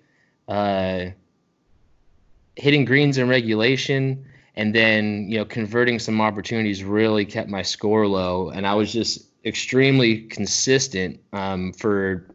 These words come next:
all but probably three or four holes. Um,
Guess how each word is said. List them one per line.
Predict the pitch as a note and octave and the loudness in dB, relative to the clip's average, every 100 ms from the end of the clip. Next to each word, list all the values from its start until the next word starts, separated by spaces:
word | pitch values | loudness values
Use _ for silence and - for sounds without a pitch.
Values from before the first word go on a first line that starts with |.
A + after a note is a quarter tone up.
| - | -4
all | G#2 A2+ | 0 0
but | G#2 G#2 G2 | 2 -2 -2
probably | G#2+ G#2+ F#2+ | -2 -2 -2
three | - A#2 | -2 0
or | G#2 | 0
four | - G#2+ F#2 | 0 0 0
holes. | A2 G2+ E2+ D#2 - - _ _ - - - - - _ _ _ _ - | 0 -2 -4 -8 -10 -10 _ _ -20 -20 -20 -20 -20 _ _ _ _ 0
Um, | A#2+ A#2+ A2 G#2 G2 F#2+ | 4 4 4 2 -2 -6